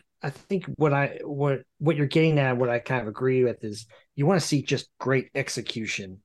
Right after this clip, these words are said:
all around. You wanna see 'em play sharp, not just kind of, uh, you know, throw a couple haymakers and that's good enough and we roll out of there. You know, I mean, you wanna see good flow,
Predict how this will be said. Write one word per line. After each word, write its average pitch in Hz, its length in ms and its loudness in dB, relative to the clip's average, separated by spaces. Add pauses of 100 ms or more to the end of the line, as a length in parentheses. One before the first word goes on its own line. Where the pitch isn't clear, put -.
all 110 240 -2
around. 98 420 -10
You 107 80 -6
wanna 120 140 -2
see 123 180 -4
'em 117 100 -6
play 104 240 -8
sharp, 107 640 -4
not 113 300 -6
just 117 420 -2 (400)
kind 127 260 0
of, 113 220 -4
uh, 110 300 -4 (100)
you 127 160 -6
know, 110 80 -8
throw 131 240 2
a 123 60 -2
couple 123 260 -4
haymakers 117 600 -4
and 107 120 -10
that's 104 200 -10
good 107 180 -8
enough 101 400 -10
and 98 140 -12
we 98 140 -12
roll 98 280 -10
out 98 160 -14
of 95 80 -18
there. 107 380 -20
You 104 100 -16
know, 101 220 -12
I 104 60 -10
mean, 101 260 -12 (400)
you 127 160 0
wanna 143 220 4
see 123 580 -4 (140)
good 131 220 0
flow, 123 680 0